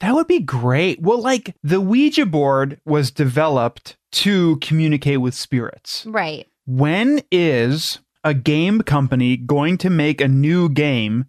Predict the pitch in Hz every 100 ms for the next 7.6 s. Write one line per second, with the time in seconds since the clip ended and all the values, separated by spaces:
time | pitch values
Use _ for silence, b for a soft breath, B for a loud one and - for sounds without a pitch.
0 | _ - 131 - - - 143 131 175 160
1 | 185 185 196 190 151 135 131 135 135 135
2 | 143 147 151 143 147 131 135 117 113 110
3 | 85 65 - - 247 208 185 190 _ 151
4 | 156 160 139 147 131 156 156 139 127 170
5 | 160 147 135 - - 160 165 170 139 127
6 | 127 117 113 113 123 139 143 - 160 147
7 | 131 123 120 117 117